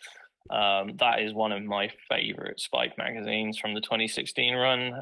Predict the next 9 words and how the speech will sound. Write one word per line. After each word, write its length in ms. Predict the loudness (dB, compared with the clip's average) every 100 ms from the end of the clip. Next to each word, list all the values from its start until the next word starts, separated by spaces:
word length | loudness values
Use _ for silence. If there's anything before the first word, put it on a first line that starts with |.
| 4
Um, 380 | 4 4 0
there's 240 | -2 -4 -4
some 160 | -6
great 560 | -8 -2 0 2 2 -2
star 320 | -4 -2 -2
players 380 | 0 0 0 -4
in 140 | -6
there. 280 | -2 -2 -2 -6 -12 0
Um, 560 | 4 6 4 2 -4